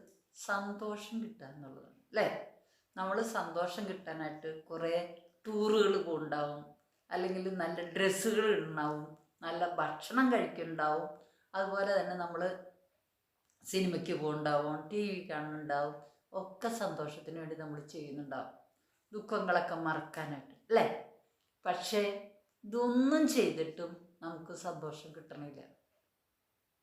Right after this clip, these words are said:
എന്തൊക്കെ മാർഗങ്ങളുണ്ടായിട്ടും അതൊക്കെ, അതൊക്കെ ആ നിമിഷ നേരത്തേക്കുള്ള സന്തോഷങ്ങളാണ്. ആ, ഒരു ശാശ്വതമായ സന്തോഷം നമുക്ക് കിട്ടണില്ല. അതിൻ്റെ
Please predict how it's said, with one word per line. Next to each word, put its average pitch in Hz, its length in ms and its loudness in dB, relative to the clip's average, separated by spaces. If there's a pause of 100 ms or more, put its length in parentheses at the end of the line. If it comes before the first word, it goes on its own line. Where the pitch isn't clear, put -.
എന്തൊക്കെ 269 480 10 (100)
മാർഗങ്ങളുണ്ടായിട്ടും 185 960 6 (280)
അതൊക്കെ, 208 300 4
അതൊക്കെ 262 240 2
ആ 277 80 6 (140)
നിമിഷ 247 280 6 (160)
നേരത്തേക്കുള്ള 190 640 2 (460)
സന്തോഷങ്ങളാണ്. 156 800 0 (880)
ആ, 165 220 -2
ഒരു 226 120 0 (120)
ശാശ്വതമായ 247 800 6 (280)
സന്തോഷം 185 520 0
നമുക്ക് 165 320 -10
കിട്ടണില്ല. 127 440 -16 (1080)
അതിൻ്റെ 311 380 6